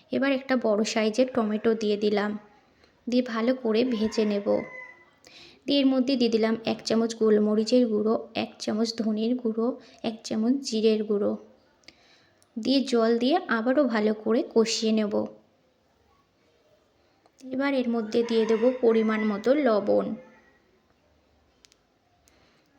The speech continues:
দিয়ে আবারও মিশিয়ে নেব ভালো করে। দিয়ে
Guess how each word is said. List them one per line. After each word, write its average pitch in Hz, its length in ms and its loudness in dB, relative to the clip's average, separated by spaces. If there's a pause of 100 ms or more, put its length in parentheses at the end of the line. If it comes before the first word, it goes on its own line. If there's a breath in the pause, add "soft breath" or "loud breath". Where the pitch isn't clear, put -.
(320 soft breath)
দিয়ে 254 160 -2 (100)
আবারও 247 240 -2 (100)
মিশিয়ে 220 360 -2
নেব 208 180 -2 (160)
ভালো 214 180 -2 (100)
করে। 202 220 0 (920 soft breath)
দিয়ে 262 200 2